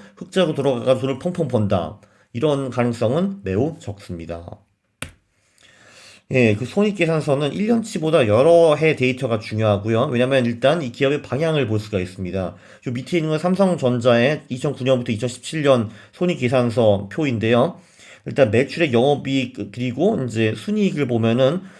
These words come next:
이제 방향성을 볼 수가 있습니다. 그 보면은 이 삼성전자 매출액이 꾸준히 늘어가지고 한 팔 년 만에 거의 두 배가 되는 걸 보실 수가 있고, 영업이익은 다섯 배나 늘었습니다. 매출이익보다 영업이익이 확 늘었다는 건 일단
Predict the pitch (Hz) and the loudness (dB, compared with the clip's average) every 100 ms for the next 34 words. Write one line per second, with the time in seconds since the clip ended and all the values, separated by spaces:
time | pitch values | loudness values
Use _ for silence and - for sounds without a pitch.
0 | - - - - 139 196 185 175 160 120 | -20 -10 -6 -2 2 2 2 2 2 2
1 | 120 117 110 95 - 95 92 95 85 - | -2 0 -2 -2 -4 -6 -2 -2 -2 -10
2 | - - _ - 151 139 151 165 160 113 | -20 -20 _ -4 -2 -2 0 0 2 0
3 | 107 113 110 110 - 180 196 156 139 135 | -2 -4 -4 -8 -4 -2 0 0 0 0
4 | 113 120 147 151 143 185 185 180 120 131 | 0 -2 -6 -6 -6 -8 -4 -2 0 2
5 | 123 107 104 117 127 170 139 - 180 170 | 2 2 0 0 0 0 -6 0 2 4
6 | 151 131 123 123 117 123 127 123 113 110 | 4 2 0 0 0 0 4 4 2 0
7 | 107 104 107 113 - 98 92 110 156 196 | 0 -2 -6 -6 -2 -2 -2 -2 -2 -2
8 | - - - 117 156 165 135 139 156 - | -10 -18 -2 2 4 2 0 -4 -4 -6
9 | 135 143 117 101 92 95 98 87 87 82 | -2 2 2 2 0 -4 -6 -6 -6 -6
10 | - _ _ 110 127 - 170 160 151 127 | -14 _ _ -4 -4 -4 -4 -4 -4 -2
11 | 143 107 131 151 131 131 143 196 170 160 | 2 4 2 0 -2 -4 -2 -2 0 2
12 | 139 120 113 120 110 117 104 | 2 2 2 -2 0 -2 -2